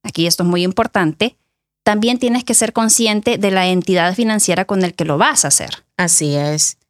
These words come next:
Speaker 1: Tiene que ser una entidad regulada, una entidad que de verdad cuente con todos los papeles que deben de justificar que es una entidad confiable. Y acá no aplican los usureros.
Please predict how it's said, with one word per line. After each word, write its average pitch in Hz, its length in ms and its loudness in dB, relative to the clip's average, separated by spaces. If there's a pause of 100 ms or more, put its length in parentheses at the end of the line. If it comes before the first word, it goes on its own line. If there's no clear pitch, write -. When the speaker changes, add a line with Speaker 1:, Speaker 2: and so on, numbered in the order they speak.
Speaker 1:
Tiene 262 300 2
que 294 120 0
ser 214 520 0
una 202 320 2
entidad 190 460 2
regulada, 185 920 0
una 190 200 0
entidad 185 540 0 (260)
que 196 120 2
de 180 120 2
verdad 165 340 0
cuente 247 480 0
con 180 320 0 (140)
todos 262 500 2
los 254 120 0
papeles 202 680 0
que 165 220 -2
deben 202 400 0
de 214 100 2
justificar 185 640 -2
que 175 160 0
es 185 120 2
una 185 420 -2
entidad 175 420 0
confiable. 185 720 0 (300)
Y 240 160 2
acá 226 280 0
no 277 80 2
aplican 233 360 0
los 202 120 0
usureros. 170 600 0